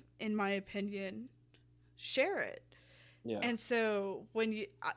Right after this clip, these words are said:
Speaker 1: I mentioned that I had learned about this story in a very strange way. I used to read these books. I recommend them, guys, especially if you have kids. Um,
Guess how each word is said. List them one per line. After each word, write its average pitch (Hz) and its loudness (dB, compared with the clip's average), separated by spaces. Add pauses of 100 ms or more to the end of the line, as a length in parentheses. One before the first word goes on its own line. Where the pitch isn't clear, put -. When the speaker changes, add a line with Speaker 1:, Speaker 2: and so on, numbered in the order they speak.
(100)
Speaker 1:
I 233 6
mentioned 220 4
that 196 4
I 196 4
had 196 2
learned 208 6
about 190 2
this 190 -2
story 202 0
in 208 0
a 202 2
very 226 8
strange 208 -2
way. 202 0 (400)
I 220 6
used 247 4
to 277 4
read 208 2
these 196 -2 (340)
books. - -2 (520)
I 294 12
recommend 220 8
them, 208 4
guys, 208 4
especially 208 2
if 202 -2
you 202 0
have 208 -4
kids. 370 2 (500)
Um, 220 8